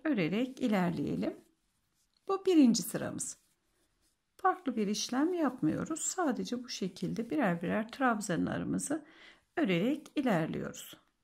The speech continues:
Başlangıç yerimize kadar geldim. Tam kol altımın olduğu yerdeyim. Zincir çekerek başladığım yere gelerek batıyorum.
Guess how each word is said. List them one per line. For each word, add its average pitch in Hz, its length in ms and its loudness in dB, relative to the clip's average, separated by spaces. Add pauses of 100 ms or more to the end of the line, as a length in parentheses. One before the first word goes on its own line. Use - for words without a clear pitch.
(840)
Başlangıç 320 560 4
yerimize 196 460 2
kadar 180 320 2
geldim. 214 560 4
Tam 349 220 2
kol 240 240 4
altımın 196 440 2
olduğu 226 360 4
yerdeyim. 214 540 2
Zincir 285 400 -2
çekerek 208 500 -2
başladığım 185 540 0
yere 180 200 2
gelerek 185 560 -2
batıyorum. 247 640 0